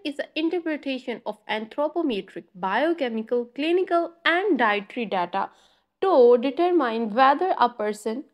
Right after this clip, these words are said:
or groups of people are well nourished or malnourished। इसमें हम लोग क्या देखते हैं, चार चीज़ें देखते हैं जिसे एबीसीडी भी कहते हैं, ठीक है, anthropometric, biochemical, clinical and dietary data, ताकि हम लोग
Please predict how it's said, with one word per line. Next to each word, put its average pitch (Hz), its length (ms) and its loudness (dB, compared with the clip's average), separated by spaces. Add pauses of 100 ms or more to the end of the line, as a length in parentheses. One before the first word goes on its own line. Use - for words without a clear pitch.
(220)
or 349 260 4
groups 233 360 2 (100)
of 226 100 -4 (120)
people 233 460 0 (280)
are 277 280 4
well 202 220 2
nourished 208 420 -6 (120)
or 311 100 2 (100)
malnourished। 175 480 -6 (440)
इसमें 349 240 2
हम 453 160 0
लोग 440 120 0 (240)
क्या 294 180 4
देखते 294 300 -2
हैं, 302 200 -2
चार 240 300 0
चीज़ें 254 280 -4
देखते 233 260 -4
हैं 247 80 -4
जिसे 247 180 -10 (220)
एबीसीडी 262 760 -4
भी 277 200 -2
कहते 202 220 -8
हैं, 220 160 -6
ठीक 214 200 -8
है, 233 160 -2
anthropometric, 311 1040 -4 (140)
biochemical, 302 880 2
clinical 330 500 -2 (220)
and 320 180 0
dietary 196 360 -6
data, 196 280 -6 (480)
ताकि 466 280 6 (100)
हम 294 140 0
लोग 285 280 -2